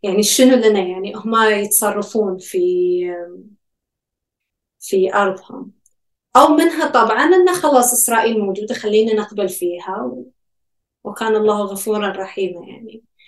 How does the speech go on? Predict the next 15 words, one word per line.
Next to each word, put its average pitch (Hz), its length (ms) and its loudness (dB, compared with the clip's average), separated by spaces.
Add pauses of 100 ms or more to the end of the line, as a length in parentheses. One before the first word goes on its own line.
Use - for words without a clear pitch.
(320)
أو 214 160 8
أنت 247 200 4
كل 254 200 -2
يوم 240 240 2
لما 202 320 0
تقوم 214 320 2
في 208 120 -10
البحرين 196 640 -6
وتشوف، 202 840 -8
آه، 180 760 -10 (240)
علم 202 300 0
الكيان 202 400 -6
المحتل، 196 760 -4 (580)
آه، 175 220 -6
يرفرف، 196 680 -10